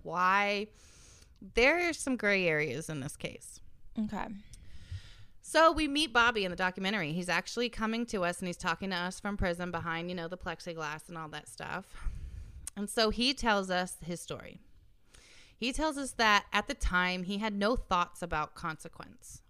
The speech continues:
Speaker 1: All he was thinking was it needed to be done. His first ten years were spent fight-, of prison were spent fighting for his life, like, physically fighting, not, like, 'cause he was depressed or anything like that.
Speaker 2: Mm-hmm.
Speaker 1: Um,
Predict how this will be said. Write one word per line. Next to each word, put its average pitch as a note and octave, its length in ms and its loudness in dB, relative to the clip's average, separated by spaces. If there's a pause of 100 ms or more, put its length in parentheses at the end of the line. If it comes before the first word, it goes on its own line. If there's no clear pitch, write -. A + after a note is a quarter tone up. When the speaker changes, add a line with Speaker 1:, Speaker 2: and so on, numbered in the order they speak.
(120)
Speaker 1:
All F#3+ 280 4
he C#4 180 0
was C4 200 -2
thinking E3 480 -6
was D#3+ 400 -6 (100)
it F3 140 -6
needed E3+ 380 -4
to F#3 60 -8
be F3 120 -6
done. C#3 380 -12 (1800)
His A3 220 2
first C4+ 340 4
ten F4 200 2
years F#3+ 400 2
were F#3 120 0
spent E3 480 -4
fight-, E3+ 320 0
of E3+ 120 -4
prison E3 300 -2
were D3+ 80 -6
spent - 220 -6
fighting D#3+ 260 -2
for D3 140 -4
his C#3+ 160 -8
life, - 260 -12
like, E3 160 0
physically G#3+ 440 0
fighting, A#2+ 380 -6
not, D#3+ 200 -2
like, D#3+ 200 -2
'cause F3 140 -4
he D#3+ 60 -4
was D#3 80 -4
depressed D#3+ 460 0
or E3 40 2
anything D#3 280 -2
like D3 200 -4
that. C#3+ 320 2
Speaker 2:
Mm-hmm. G#3 120 -2
Speaker 1:
Um, D#3+ 400 -2